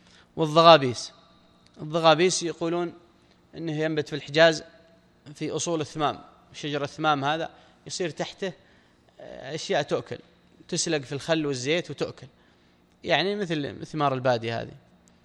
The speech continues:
آه، وقيل إنها شبيهة بصغار الخيار، شفت الخيار الصغير، القثاء الصغير تشبهه،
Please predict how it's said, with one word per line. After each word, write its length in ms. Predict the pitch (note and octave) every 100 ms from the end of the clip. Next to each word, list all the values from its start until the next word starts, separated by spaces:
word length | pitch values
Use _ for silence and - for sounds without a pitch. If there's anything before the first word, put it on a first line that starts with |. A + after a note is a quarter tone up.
| _ _ _ _ F3+
آه، 760 | G#3 - G1+ - - B2+ C3 D3
وقيل 260 | D3 E3+
إنها 220 | D#3+ D#3+ D3
شبيهة 440 | - D3+ F3 D#3+
بصغار 440 | D3 - D#3 E3
الخيار، 400 | D3 - C#3 - - - _ - -
شفت 240 | C#3+ -
الخيار 320 | C#3+ D#3 D3+
الصغير، 420 | C#3 - C3+ E3 F3 - _ - - -
القثاء 420 | - C#3+ - C3+
الصغير 380 | C3 C3+ D3+ E3 - - _
تشبهه، 400 | - F3 C3+ A#2+